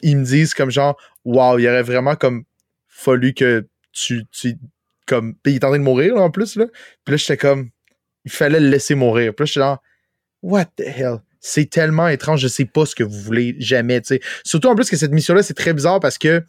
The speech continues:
le, le, la, la gang avec qui tu cherches ces artefacts-là, ça s'appelle Constellation, <laughs> puis c'est généralement du monde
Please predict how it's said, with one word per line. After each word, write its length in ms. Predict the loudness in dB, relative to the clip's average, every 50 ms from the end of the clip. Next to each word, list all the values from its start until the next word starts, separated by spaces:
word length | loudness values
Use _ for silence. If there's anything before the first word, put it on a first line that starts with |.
| _ _ _ _ _ _ _ _ _ _ _ _ _
le, 200 | 0 2 2 2 2
le, 420 | 0 2 4 4 4 2 0 -2 -6 -10 _
la, 260 | -2 0 2 2 2
la 160 | 2 2 0 0
gang 380 | -2 -2 0 0 2 2 2
avec 180 | 2 2 0 -2
qui 140 | -4 -8 -8
tu 140 | -6 -4
cherches 220 | -2 -2 -2 -2 -2
ces 200 | -4 -2 -2 -2
artefacts-là, 840 | -4 -2 -4 -6 -4 -2 -4 -4 -2 0 2 4 4 4 4 2 0 -4 -12 -20 -20
ça 140 | _ -16 -6
s'appelle 240 | -2 -2 -2 0 0
Constellation, 840 | 0 0 0 2 2 2 2 2 2 2 2 2 2 4 4 4
<laughs> 0 |
puis 100 | 2 2 2
c'est 80 | 2
généralement 540 | 2 2 2 2 2 2 0 0 2 0 0
du 120 | 0 0 0
monde 260 | 0 2 2 2 0